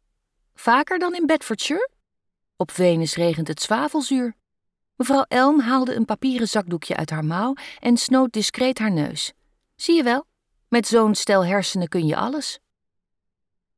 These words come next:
Een blonde jongen die Nora herkende van een paar klassen onder haar, rende buiten langs het druipnatte raam. Het was jagen of opgejaagd worden.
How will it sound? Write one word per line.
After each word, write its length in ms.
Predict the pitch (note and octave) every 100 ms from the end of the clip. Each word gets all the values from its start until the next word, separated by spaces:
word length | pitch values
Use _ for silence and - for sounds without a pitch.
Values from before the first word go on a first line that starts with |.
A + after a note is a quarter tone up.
| _
Een 160 | C4
blonde 360 | B3 D4 E4 B3+
jongen 300 | A#3 C#4+ D4+
die 160 | B3
Nora 380 | A#3 A#3+ C4+ A3+
herkende 500 | G#3 G3+ - C#4 A#3+
van 120 | F3+
een 140 | F3+ E3+
paar 180 | G#3+ G3+
klassen 400 | F3+ D#3+ - -
onder 240 | D#4 G3+
haar, 320 | D3+ E3+ B3 -
rende 380 | G#3+ D4+ C#4+
buiten 380 | F3 B3 C#4+ C#4
langs 220 | B3 A3+ -
het 120 | E3
druipnatte 560 | G#3 C#4+ - A3+ -
raam. 300 | F3+ C#3+ C#3+ - _ _ _ _ _ _
Het 120 | -
was 200 | C#3+ C3+
jagen 440 | - F#3 G3 C3 D3
of 160 | C3+ -
opgejaagd 640 | A#3+ - A3 F3 D#3 -
worden. 280 | - C#3+ D#3